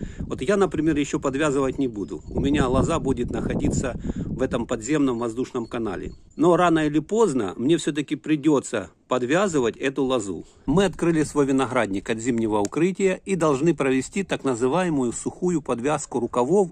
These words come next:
и плодовых стрелок. На этих рукавах и плодовых стрелках еще нет зеленых побегов,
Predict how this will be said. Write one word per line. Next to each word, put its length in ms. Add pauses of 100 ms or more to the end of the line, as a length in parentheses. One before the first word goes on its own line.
и 80
плодовых 500
стрелок. 380
На 40
этих 280
рукавах 520
и 40
плодовых 460
стрелках 600 (100)
еще 340
нет 260
зеленых 440
побегов, 580